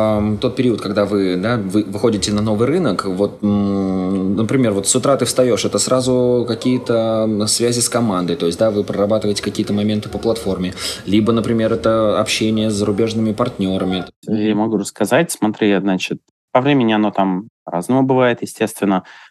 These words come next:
Speaker 2: но одна часть — это переводы, да, то есть мы вместе с командой смотрим, какие там новые строчки. У нас же продукт активно развивается, в нем появляются новые фичи, новые какие-то тексты.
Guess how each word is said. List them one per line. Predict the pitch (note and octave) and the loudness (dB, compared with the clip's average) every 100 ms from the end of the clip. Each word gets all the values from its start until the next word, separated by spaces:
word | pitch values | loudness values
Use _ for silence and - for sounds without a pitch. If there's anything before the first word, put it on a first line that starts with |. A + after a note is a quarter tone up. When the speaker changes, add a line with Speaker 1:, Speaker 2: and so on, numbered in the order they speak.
| _ | _
Speaker 2:
но | A2 A2+ A2+ G#2 - | 0 2 4 2 2
одна | G#2 A#2+ A2+ | 2 0 0
часть — | - F#2+ - - | -2 -4 -4 -10
это | - - F#2 F2 E2+ E2+ E2+ F2 F2 - | -8 -2 2 2 2 0 -2 -4 -4 0
переводы, | - G2 F2 B2+ E3 _ _ _ _ | 0 2 0 -2 -6 _ _ _ _
да, | - A2 | -2 0
то | G#2 | 2
есть | G2+ - | -2 0
мы | G#2+ G#2 | -2 0
вместе | G#2+ G2 - | 0 -2 -4
с | - | -4
командой | - G#2+ A2 G2 | 0 2 2 2
смотрим, | F#2+ - G#2+ F#2+ F#2 F2+ | 0 0 0 2 0 0
какие | F#2 - G#2 | -2 0 0
там | G2 F2 | 0 0
новые | F#2+ F#2+ F#2 | 2 0 0
строчки. | - D3+ B2+ | 0 0 2
У | |
нас | G#2 F#2 | 0 0
же | |
продукт | F#2+ G#2 G#2+ - | -2 -2 -2 -2
активно | F#2 - G#2 F#2 | -4 -2 0 2
развивается, | F#2 G2+ A#2 D#3 B2+ - | 0 0 2 2 0 -2
в | |
нем | F2+ F2 | -2 -2
появляются | F2+ F#2+ F2+ - | -2 -2 0 0
новые | F#2 F#2 | 0 0
фичи, | - F#2+ - D3+ | -2 -2 0 2
новые | G#2+ G2 F#2 | 2 2 0
какие-то | - F2 - - | -4 -6 -6 -4
тексты. | - D#3 - - | 0 0 0 -6